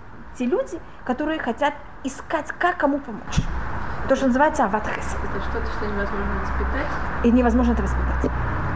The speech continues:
Speaker 1: Это у человека должно быть. И почему это так? Понимаете, п-, п-, почему это вот это вот понятие ават хесед, откуда и почему оно так важно? Потому что Всевышний, когда сотворил мир, почему он сотворил мир?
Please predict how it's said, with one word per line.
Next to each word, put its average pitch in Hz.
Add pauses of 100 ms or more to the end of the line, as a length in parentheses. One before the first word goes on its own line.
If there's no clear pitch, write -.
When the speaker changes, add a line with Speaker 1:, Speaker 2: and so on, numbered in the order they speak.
(100)
Speaker 1:
Это 226
у 214
человека 262
должно 220
быть. 196 (1120)
И 214
почему 254
это 311
так? - (1400)
Понимаете, 240
п-, -
п-, 226 (160)
почему 254
это 330
вот 262
это 277
вот 247
понятие 254
ават 233
хесед, -
откуда 240
и -
почему 240
оно 233
так 226
важно? 302 (400)
Потому 247
что 254
Всевышний, 311
когда 233
сотворил 208
мир, 392 (220)
почему 285
он 339
сотворил 220
мир? 170